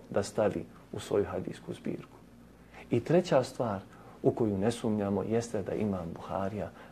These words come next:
imao nijet. Nijet da ostavi ummetu, da ummetu ostavi najvjerodostojniju zbirku, skraćenu zbirku vjerodostojnih hadisa. Četvrta pouka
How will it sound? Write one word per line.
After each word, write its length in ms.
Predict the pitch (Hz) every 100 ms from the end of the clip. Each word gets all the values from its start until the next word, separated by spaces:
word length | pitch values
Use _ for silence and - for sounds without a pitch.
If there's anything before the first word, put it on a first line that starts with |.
| -
imao 420 | 107 98 87 82 82 -
nijet. 400 | 87 90 82 - - - - - - - - -
Nijet 440 | 98 120 147 151 147 - - - -
da 180 | 107 107 -
ostavi 600 | 160 170 - 123 110 95 - - -
ummetu, 540 | 160 175 127 117 185 196 - - - - - -
da 220 | 110 -
ummetu 480 | 156 185 139 117 -
ostavi 560 | - 139 - 127 113 107 - - - - -
najvjerodostojniju 1080 | 110 123 110 101 95 101 - 101 101 95 90
zbirku, 520 | - 117 120 - 98 - - -
skraćenu 680 | - - 113 98 - 87
zbirku 440 | 87 101 92 - - - - - -
vjerodostojnih 600 | 98 98 - - - 92
hadisa. 400 | - - - - - - - - - - -
Četvrta 480 | 185 202 175 127
pouka 480 | 110 139 131 - 98